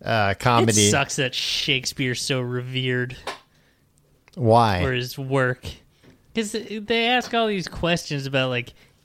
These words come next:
Speaker 2: characters in the book on Jeopardy or in the
Speaker 1: <laughs>
Speaker 2: plays.
Speaker 1: So it's just
Speaker 2: It's, uh,
Speaker 1: Jeopardy.
Speaker 2: it, <laughs> it's just like,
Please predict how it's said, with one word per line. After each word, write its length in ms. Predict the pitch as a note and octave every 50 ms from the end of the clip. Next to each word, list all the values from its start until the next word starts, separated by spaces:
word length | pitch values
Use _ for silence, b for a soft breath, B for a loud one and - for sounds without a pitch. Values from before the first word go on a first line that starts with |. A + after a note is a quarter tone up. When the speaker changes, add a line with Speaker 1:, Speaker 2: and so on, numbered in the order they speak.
| _ -
Speaker 2:
characters 1040 | - - - C3 B2+ C3 C#3 C#3 C3+ B2 - - - B2+ B2+ C3 B2 B2 B2 - C3
in 160 | B2+ B2+ B2+
the 80 | B2+
book 320 | B2+ - C3 C3+ C#3 - C3+
on 180 | B2+ B2 B2
Jeopardy 600 | B2 - C#3 C3+ C3+ - C3+ B2+ B2+ C3 C#3 C#3+ B B B B B - D3 - - -
or 100 | F3 D3+
in 100 | C#3+ C3
the 60 | C#3
Speaker 1:
<laughs> 80 | - -
Speaker 2:
plays. 480 | - D#3 D3 C#3+ C#3 C#3 C#3 C3+ B2
Speaker 1:
So 260 | - - - C#3+ D3 D3
it's 220 | B2+ - - -
just 120 | D3 C3
Speaker 2:
It's, 280 | F3+ F#3 F3+ E3 - -
uh, 100 | G#3+ G3+ F#3+ - -
Speaker 1:
Jeopardy. 480 | - - - - - A2 G#2+ A2 A#2+ B2
Speaker 2:
it, 220 | G3 G3+ G#3 G3 C#3 - - -
<laughs> 180 | F#3 C#3 - -
it's 320 | G#3+ F#3 D3+ - - -
just 260 | - A3 A3 G#3 G3+
like, 180 | G#3+ G3+ F#3